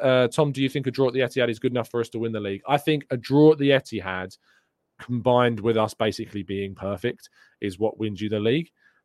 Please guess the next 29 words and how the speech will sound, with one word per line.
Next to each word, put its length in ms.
Um, 520
we'd 120
have 100
a 60
three-point 500
le-, 80
I 100
expect 300
to 80
have 60
a 40
three-point 360
lead. 160
That 180
said, 280
you 80
know, 160
Brighton 360
may 160
be 140
able 120
to 60
do 120
us 80
a 40
big 160
favour. 200
That's 240
the, 180